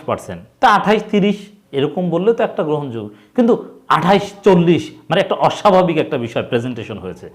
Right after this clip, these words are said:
মানে এই প্রেজেন্টেশন না জনগণ কোনো কিছুতেই খায় না, তো সেই কাণ্ডই ঘটিয়েছেন। দর্শক, আপনারা কি মনে করেন? বিশ্বাস করেন? আপনারা কত পার্সেন্ট মনে করেন? একটু মন্তব্যে জানাবেন।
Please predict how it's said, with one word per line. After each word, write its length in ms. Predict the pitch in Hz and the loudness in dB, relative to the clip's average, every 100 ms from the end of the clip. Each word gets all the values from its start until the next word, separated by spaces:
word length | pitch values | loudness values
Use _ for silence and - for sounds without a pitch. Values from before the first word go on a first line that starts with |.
| _ _ | _ _
মানে 120 | 208 233 | -2 4
এই 160 | 240 | 4
প্রেজেন্টেশন 600 | 226 208 170 196 185 - | 6 4 2 0 -2 -2
না 160 | 214 233 | 2 2
জনগণ 420 | 135 147 147 147 | 2 -2 -2 -4
কোনো 260 | 123 143 151 - _ | -6 -8 -10 -16 _
কিছুতেই 400 | 180 175 202 151 | 0 2 2 0
খায় 320 | - - 104 | 0 0 0
না, 140 | 90 80 - _ _ _ | 0 -8 -14 _ _ _
তো 60 | 180 | -2
সেই 220 | 180 202 | 2 4
কাণ্ডই 380 | 151 131 135 131 - | 4 2 -2 -4 -8
ঘটিয়েছেন। 400 | 101 92 - - _ _ _ _ _ | -14 -14 -16 -20 _ _ _ _ _
দর্শক, 280 | 110 - - _ _ _ _ _ _ _ _ _ _ - | -8 -8 -16 _ _ _ _ _ _ _ _ _ _ -2
আপনারা 280 | 175 208 | 2 4
কি 160 | 202 202 | 4 2
মনে 200 | 175 135 | 0 -2
করেন? 300 | 110 85 - - _ _ 123 | -4 -8 -12 -20 _ _ -8
বিশ্বাস 360 | 127 - 156 | -6 -4 -4
করেন? 360 | - 127 139 90 | -2 -2 -2 -6
আপনারা 220 | - 175 | -6 -2
কত 160 | 196 208 | 0 0
পার্সেন্ট 420 | 214 185 190 151 | -2 -4 -4 -6
মনে 160 | 123 98 | -8 -8
করেন? 140 | 95 | -8
একটু 180 | 120 156 | -8 -6
মন্তব্যে 400 | 143 135 139 120 | -6 -4 -6 -4
জানাবেন। 360 | 107 92 82 | -6 -6 -8